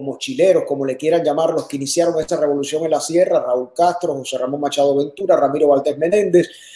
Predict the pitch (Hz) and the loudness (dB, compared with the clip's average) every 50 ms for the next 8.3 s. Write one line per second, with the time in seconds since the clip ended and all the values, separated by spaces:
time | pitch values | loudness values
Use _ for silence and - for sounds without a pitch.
0 | - - - - - - 139 139 139 139 139 143 143 165 170 170 160 156 151 143 | -20 -20 -16 -8 -2 0 0 0 0 0 0 2 4 4 4 6 6 4 4 2
1 | - - 170 165 156 156 - 196 196 139 147 151 147 143 139 143 175 185 180 175 | 2 2 4 4 4 4 2 2 4 4 6 6 4 4 2 0 -2 -2 -2 0
2 | - 160 165 170 170 165 151 147 139 143 139 135 131 135 - 139 131 123 - _ | 2 2 2 2 2 0 -4 -4 0 0 0 2 2 0 -2 -2 -6 -8 -10 _
3 | _ _ _ _ _ - - - - - _ _ _ _ _ _ - 190 196 196 | _ _ _ _ _ -12 -12 -12 -14 -16 _ _ _ _ _ _ 0 4 6 6
4 | 196 196 190 185 185 180 180 175 170 165 - - _ _ _ _ _ _ _ _ | 8 8 8 8 8 6 6 4 2 -2 -6 -16 _ _ _ _ _ _ _ _
5 | _ _ _ _ _ _ _ _ _ _ _ _ _ _ _ _ _ _ _ _ | _ _ _ _ _ _ _ _ _ _ _ _ _ _ _ _ _ _ _ _
6 | _ - 156 156 160 190 240 285 320 262 220 196 196 185 196 202 196 214 196 - | _ -6 -4 -4 -2 -2 -4 -4 -4 -4 -2 0 2 2 2 2 0 -2 -2 -2
7 | 151 151 147 156 143 139 139 139 143 - - _ - 170 185 208 233 240 233 240 | -2 0 2 2 2 2 0 -2 -6 -8 -14 _ 0 4 6 8 8 8 8 8
8 | 226 214 196 185 175 | 6 6 4 2 0